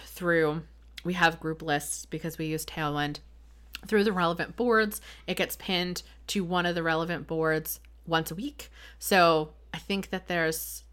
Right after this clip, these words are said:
ten, ten boards that it gets shared to because that's, like, the max that Tailwind recommends. So essentially it's going out for ten weeks, that sort of pin.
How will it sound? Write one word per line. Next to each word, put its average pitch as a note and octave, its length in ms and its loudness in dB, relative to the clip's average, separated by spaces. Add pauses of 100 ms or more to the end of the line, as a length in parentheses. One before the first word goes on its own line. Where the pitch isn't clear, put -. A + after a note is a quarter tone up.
(260)
ten, G3 800 -2 (580)
ten G#3+ 300 0
boards F3+ 340 0
that F3+ 80 -4
it E3+ 80 -4
gets D#3+ 140 -6
shared E3 320 -2
to E3 160 -6
because D#3+ 220 -8
that's, D3+ 200 -2
like, E3 160 -6
the D#3+ 80 -6
max D3 340 -2
that E3 120 -8
Tailwind D#3 300 -6
recommends. G3+ 640 0 (300)
So F#3+ 260 4
essentially E3+ 520 0
it's C3+ 120 -4
going D#3+ 220 -2
out D#3 200 2
for E3+ 120 -8
ten D#3+ 260 -6
weeks, - 500 -6 (220)
that - 180 0
sort D#3+ 160 -4
of C#3+ 80 -10
pin. - 320 -10